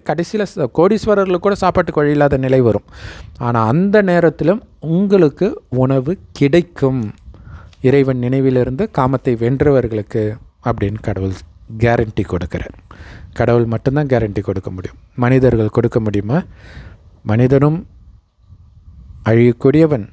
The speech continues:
செல்வமும் அழியக்கூடியது. எந்த நேரம் எதுக்கு வேல்யூ இல்லாம போகும்னே தெரியாது. So, அதனால அழிவற்ற இறைவனை பிடித்து அவருடைய வழிப்படி நடந்தால்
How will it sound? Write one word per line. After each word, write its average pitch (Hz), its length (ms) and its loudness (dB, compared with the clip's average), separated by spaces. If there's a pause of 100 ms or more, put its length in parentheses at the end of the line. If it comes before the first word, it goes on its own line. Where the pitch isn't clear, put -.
(420)
செல்வமும் 143 600 -2
அழியக்கூடியது. 131 840 2
எந்த 127 280 2
நேரம் 160 300 2
எதுக்கு 143 380 2
வேல்யூ 143 300 4
இல்லாம 131 480 2
போகும்னே 120 400 -2
தெரியாது. 107 360 -4 (1300)
So, 156 180 4
அதனால 123 340 2 (720)
அழிவற்ற 139 500 2
இறைவனை 139 580 2
பிடித்து 127 340 -2
அவருடைய 156 520 2
வழிப்படி 135 440 2
நடந்தால் 123 540 -4